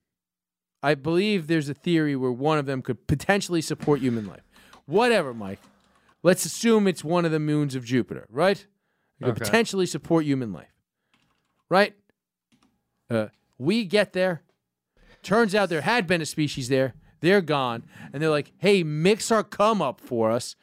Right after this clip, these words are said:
Speaker 1: with some of these ovums and fucking, uh, make more of us." We would all be watching from Earth and be like, "No! <laughs> That's how you get killed, stupid! It's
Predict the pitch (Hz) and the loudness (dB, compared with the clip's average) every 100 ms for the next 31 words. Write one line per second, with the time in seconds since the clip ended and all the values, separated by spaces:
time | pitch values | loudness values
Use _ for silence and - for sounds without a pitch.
0 | _ _ - 135 - 175 160 156 139 170 | _ _ -8 -8 0 0 0 -4 2 4
1 | 202 131 117 120 - - _ _ _ _ | 4 2 -6 -4 -6 -8 _ _ _ _
2 | _ _ _ _ _ - 143 135 175 170 | _ _ _ _ _ -6 -4 0 0 0
3 | 170 165 156 147 147 139 165 202 160 185 | 0 -2 -2 0 0 0 0 0 0 0
4 | 190 139 127 - _ _ _ _ _ _ | 0 -2 -8 -10 _ _ _ _ _ _
5 | _ - 180 180 170 196 247 247 202 196 | _ -4 0 0 2 4 4 2 0 2
6 | 208 208 185 175 175 208 202 185 214 180 | 2 -2 -4 -2 2 2 2 2 2 2
7 | 185 285 381 440 427 392 381 247 - _ | 0 4 4 4 4 4 2 0 -6 _
8 | - - - - - - - - - 233 | -18 -16 -18 -20 -20 -20 -20 -20 -4 0
9 | 311 349 - 294 339 381 339 349 349 359 | 0 0 -2 0 2 2 2 2 2 0
10 | 349 208 294 381 415 311 - - 359 403 | -2 -2 -2 0 0 -4 -6 -2 0 0
11 | - 381 381 392 302 _ _ - - | 0 -2 0 -2 -6 _ _ -18 -16